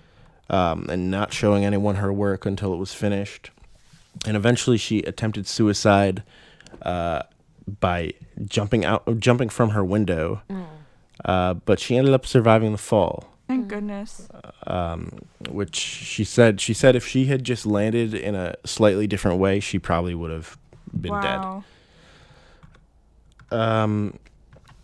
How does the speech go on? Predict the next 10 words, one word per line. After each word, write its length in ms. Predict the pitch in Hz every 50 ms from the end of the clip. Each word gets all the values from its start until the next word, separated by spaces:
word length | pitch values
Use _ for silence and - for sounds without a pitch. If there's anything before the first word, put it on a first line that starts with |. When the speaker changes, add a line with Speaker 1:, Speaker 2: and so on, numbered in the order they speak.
| - _ _ - - -
Speaker 1:
so 200 | - - - 123
let's 140 | 139 151 -
get 120 | - 170 151
into 220 | 123 110 - 110
her 100 | 98 87
later 280 | 80 80 78 78 85 82
career 400 | - - 85 80 65 67 73 73
after 300 | 76 80 - - - -
that. 380 | - 76 71 76 78 73 - - - _ _ _ _ _ _ _ _ _ _ -
Uh, 260 | - 95 98 90 87